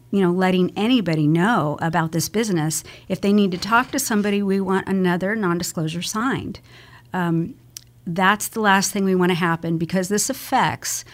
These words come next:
uh, the employees. Uh, and, you know, I think you wanted to kind of mention that, Verlin,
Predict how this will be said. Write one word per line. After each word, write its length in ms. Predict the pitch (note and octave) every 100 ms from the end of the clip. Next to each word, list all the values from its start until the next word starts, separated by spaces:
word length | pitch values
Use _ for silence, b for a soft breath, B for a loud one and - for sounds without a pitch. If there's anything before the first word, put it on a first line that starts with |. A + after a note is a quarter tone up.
| B B B
uh, 260 | F3+ D#3+ D3+
the 180 | E3 F#3
employees. 1000 | F3 - F#3+ F3+ F3+ F#3 G#3 C4 - - - b b b - -
Uh, 300 | F3 D3 - _ - - - - - -
and, 300 | F#3+ G3+ A3
you 80 | A3+
know, 120 | A3
I 100 | G#3
think 280 | - B3+ C4
you 140 | A3
wanted 260 | A3 G3 F3
to 60 | F3+
kind 300 | - G#3 G3+
of 200 | F3+ - - -
mention 480 | G3+ G#3+ G#3+ - F#3
that, 240 | E3+ D#3+
Verlin, 520 | E3 F3 E3 E3+ E3+